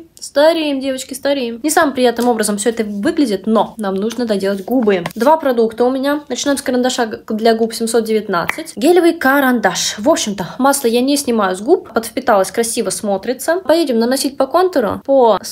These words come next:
супер увлажненным губам. Все нанесется нормально.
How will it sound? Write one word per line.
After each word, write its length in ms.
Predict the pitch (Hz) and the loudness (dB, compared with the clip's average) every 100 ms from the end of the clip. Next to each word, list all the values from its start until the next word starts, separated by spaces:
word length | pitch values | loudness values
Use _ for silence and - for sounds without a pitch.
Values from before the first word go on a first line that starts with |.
| 294 | -2
супер 180 | 285 233 | 2 4
увлажненным 680 | 233 226 233 262 240 214 | 4 4 2 0 0 -2
губам. 440 | 214 214 247 339 427 - | -2 0 0 0 -4 -8
Все 140 | 302 | 0
нанесется 540 | 302 269 262 254 226 220 | 2 2 2 2 2 0
нормально. 920 | 233 330 349 311 285 220 214 240 | 2 2 2 2 2 2 -2 -4